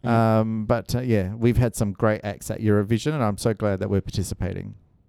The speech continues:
Speaker 1: I think the best act at Eurovision was the host from two thousand and eighteen, the guy and the girl who did.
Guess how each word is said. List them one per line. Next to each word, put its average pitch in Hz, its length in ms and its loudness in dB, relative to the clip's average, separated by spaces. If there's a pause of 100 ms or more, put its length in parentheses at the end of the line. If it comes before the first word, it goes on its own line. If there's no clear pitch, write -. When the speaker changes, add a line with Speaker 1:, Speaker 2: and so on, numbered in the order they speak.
(120)
Speaker 1:
I 135 240 4
think 131 280 -4
the 120 80 -4
best 127 380 -2
act - 280 -2
at 113 200 -2
Eurovision 113 840 -4
was 120 460 2
the 120 220 -2
host 127 680 0
from 117 220 -10
two 127 280 0
thousand 107 520 -2
and 98 120 -14 (120)
eighteen, 110 680 -4 (260)
the 117 60 -6
guy 110 240 2
and 113 100 -8
the 117 60 -12
girl 120 420 2 (400)
who 131 140 2
did. 120 520 2